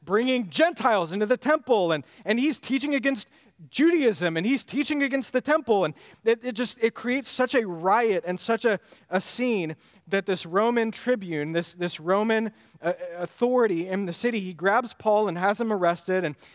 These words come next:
and, and he's on his way to take him back to the barracks or the jail. And, and as he's doing that, Paul's like, "Whoa, whoa, whoa, whoa, whoa, hold on just a second. Just give me a chance to talk to everybody." And so Paul gets up and asks for permission to speak.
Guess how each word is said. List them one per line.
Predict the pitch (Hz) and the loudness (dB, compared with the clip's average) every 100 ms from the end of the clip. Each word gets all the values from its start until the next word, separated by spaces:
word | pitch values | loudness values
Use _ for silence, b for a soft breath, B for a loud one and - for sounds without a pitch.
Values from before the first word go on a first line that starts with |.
| B | B
and, | 156 175 180 | -8 -8 -4
and | 180 | -4
he's | 170 190 | -2 -4
on | 202 220 262 | 2 2 2
his | 208 | 0
way | 214 | 0
to | 214 | 0
take | 220 220 | -2 -4
him | 196 | 0
back | 180 - | 0 0
to | 170 | -8
the | |
barracks | 151 190 196 160 165 165 | -2 0 2 0 -2 -8
or | 147 | -12
the | - 147 | -12 -12
jail. | 139 202 196 156 156 B B B B | -2 0 2 0 -2 B B B B
And, | 180 180 | -4 -2
and | 185 196 | 0 2
as | 233 240 | 2 0
he's | 202 | -2
doing | 247 233 | 0 2
that, | 196 | 0
Paul's | - 226 208 | 2 0 2
like, | 208 | 2
"Whoa, | 294 294 | 2 4
whoa, | 277 | 4
whoa, | 262 | 6
whoa, | 254 | 6
whoa, | 247 214 | 4 2
hold | 190 214 | 2 2
on | 208 | 0
just | 170 | -2
a | |
second. | 202 135 B B B | -4 -4 B B B
Just | 233 - 151 | -10 -8 -2
give | 240 | 2
me | 320 | 2
a | 311 | 2
chance | - 240 240 208 180 | -2 0 2 2 -2
to | - | -10
talk | 175 247 254 | -2 0 0
to | 226 | 0
everybody." | 165 147 131 117 95 b b b | -2 -2 -2 -2 -6 b b b
And | 165 | -2
so | 220 | -2
Paul | - 247 | 4 2
gets | 247 262 | 2 0
up | 220 208 - | 2 0 -2
and | 175 | 0
asks | 190 196 | 0 -2
for | 214 | -10
permission | 208 196 - | -6 -6 -4
to | 202 | -8
speak. | - 214 220 - | -6 -4 -4 -6